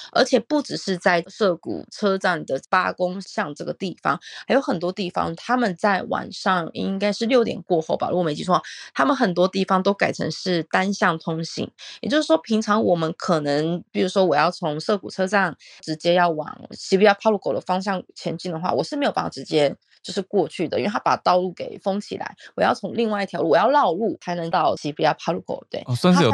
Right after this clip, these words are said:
Speaker 2: 重新规划，
Speaker 1: 他在
Speaker 2: 这个期间变成很多单向道。
Speaker 1: 嗯。是，他变了很多的单向，单向道，对，
Speaker 2: 嗯。
Speaker 1: 那就是希望借此啦，然后他也布置了很多警力，然后就是真的一直在呼吁大家不要停下来，然后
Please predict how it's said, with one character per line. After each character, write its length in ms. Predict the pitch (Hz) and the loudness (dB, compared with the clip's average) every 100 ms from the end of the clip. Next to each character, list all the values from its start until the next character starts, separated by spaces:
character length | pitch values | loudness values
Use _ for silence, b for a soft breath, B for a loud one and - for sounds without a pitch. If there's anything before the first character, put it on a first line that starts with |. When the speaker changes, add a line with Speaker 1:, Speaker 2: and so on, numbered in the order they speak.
| - | 2
Speaker 2:
重 260 | 117 113 | 4 4
新 260 | 117 131 131 | 6 6 6
规 220 | 123 117 | 6 6
划， 120 | 120 113 | 6 4
Speaker 1:
他 40 | |
在 40 | |
Speaker 2:
这 80 | 147 | 4
个 80 | 120 | 2
期 260 | - 101 95 | 2 2 4
间 300 | 104 101 104 | 6 6 6
变 180 | 110 | 4
成 140 | 92 90 | 6 6
很 120 | 82 | 4
多 300 | 87 95 95 - | 2 0 0 0
单 180 | 95 92 | 2 4
向 240 | 101 85 | 2 2
道。 280 | 80 76 87 | 0 -4 -8
Speaker 1:
嗯。 20 | _ _ - | _ _ 0
是， 200 | 269 220 | 0 2
他 180 | - | 0
变 180 | 254 247 | 0 2
了 80 | 220 | 2
很 160 | 196 156 | 0 -2
多 200 | 170 170 | 2 2
的 360 | 170 143 82 - | 2 2 0 -2
单 160 | 165 165 | -2 -2
向， 220 | 165 156 _ | -6 -6 _
单 180 | 180 180 | -2 0
向 180 | 180 165 | -2 -4
道， 280 | - 139 - b b 104 | -2 -2 -2 b b 2
对， 100 | 90 | 2
Speaker 2:
嗯。 60 | |
Speaker 1:
那 200 | 90 180 - _ | 4 4 2 _
就 140 | - | -2
是 160 | 202 190 | 0 -2
希 200 | - 190 | -2 0
望 220 | 180 139 - | 0 -2 -10
借 300 | - 269 147 | -2 2 2
此 280 | - - - | -2 -12 -8
啦， 200 | 58 - - | -4 -2 2
然 100 | 214 | 2
后 80 | |
他 120 | 240 214 | 2 -2
也 40 | |
布 140 | - 220 | -2 -6
置 140 | 196 | -4
了 80 | 175 | -4
很 160 | 165 | -4
多 180 | 165 160 | -4 -4
警 360 | 180 - 139 117 | -4 -10 -12 -10
力， 180 | - 139 | -6 -6
然 80 | 123 | -4
后 160 | 165 170 | -4 -6
就 80 | 170 | -6
是 100 | 175 | -8
真 160 | 233 | -4
的 60 | 226 | -2
一 80 | 202 | 0
直 40 | |
在 80 | 180 | 0
呼 180 | 175 175 | 2 0
吁 40 | |
大 140 | 170 170 | 2 0
家 60 | |
不 100 | - | 2
要 120 | 139 | 2
停 200 | 165 143 | 0 -6
下 200 | 165 - | -6 -4
来， 200 | - - - | -4 -8 -8
然 80 | 185 | 0
后 260 | 170 160 | 4 4